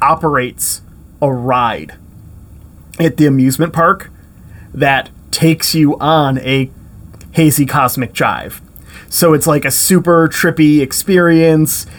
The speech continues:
and you come out and you're all star-studded, and it's all like, "Whoa, what happened?" And he's just all, like, points at you and smiles, David Bowie style. You know, he doesn't really have to say much.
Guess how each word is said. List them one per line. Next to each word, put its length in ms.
and 220
you 60
come 140
out 200
and 80
you're 160
all 160
star-studded, 800
and 260
it's 80
all 180
like, 300
"Whoa, 380
what 200
happened?" 560
And 120
he's 220
just 240
all, 220
like, 500
points 400
at 200
you 160
and 100
smiles, 640
David 300
Bowie 260
style. 680
You 100
know, 120
he 40
doesn't 220
really 200
have 160
to 60
say 240
much. 400